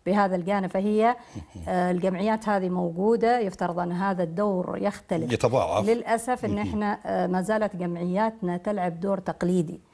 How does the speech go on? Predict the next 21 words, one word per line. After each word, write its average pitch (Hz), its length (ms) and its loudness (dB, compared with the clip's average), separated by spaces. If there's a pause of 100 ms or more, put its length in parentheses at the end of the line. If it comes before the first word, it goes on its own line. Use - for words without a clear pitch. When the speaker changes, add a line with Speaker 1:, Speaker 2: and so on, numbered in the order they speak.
(100)
Speaker 2:
مم. 92 80 -6 (240)
Speaker 1:
يفترض 208 420 0
الآن 196 360 -2
أن 185 160 -4
تنتقل 202 580 0
من 170 140 -2
هذا 170 260 -2
الدور 165 280 -2
إلى 170 220 0
دور 185 300 2 (100)
أوسع 214 440 0 (580)
يتطلب 202 720 0
المرحلة 220 500 -2
الحالية، 185 680 2 (420)
آه، 180 200 0
تغيير 233 400 2
كامل. 170 420 0 (340)
الآن 285 400 4
المرأة 247 480 2 (100)
وهي 226 300 2
موجودة 196 640 0